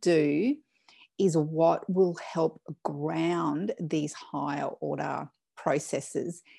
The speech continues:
in your life. Now, back in episode, just checking my notes to remind myself which one it was, back in episode sixteen, I shared a podcast, and it's called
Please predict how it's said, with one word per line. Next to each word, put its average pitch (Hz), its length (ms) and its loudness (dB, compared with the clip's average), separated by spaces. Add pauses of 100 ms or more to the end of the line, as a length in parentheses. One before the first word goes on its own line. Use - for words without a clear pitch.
(280)
in 180 240 -2
your 160 320 -2
life. 135 600 -6 (600)
Now, 185 180 4
back 226 480 2
in 233 380 0 (100)
episode, 180 1000 2 (1160)
just - 240 -2
checking 220 320 2
my 202 120 2
notes 190 500 2
to 185 100 2
remind 170 360 -2
myself 165 400 -6
which - 200 -8
one - 120 -8
it - 60 -12
was, 226 280 0
back 233 240 0
in 269 80 2
episode 214 540 -4
sixteen, - 1120 -6 (800)
I 185 120 2
shared 196 840 2 (500)
a 185 80 -2
podcast, 170 680 -4
and 147 100 0
it's - 160 -10
called 156 460 -4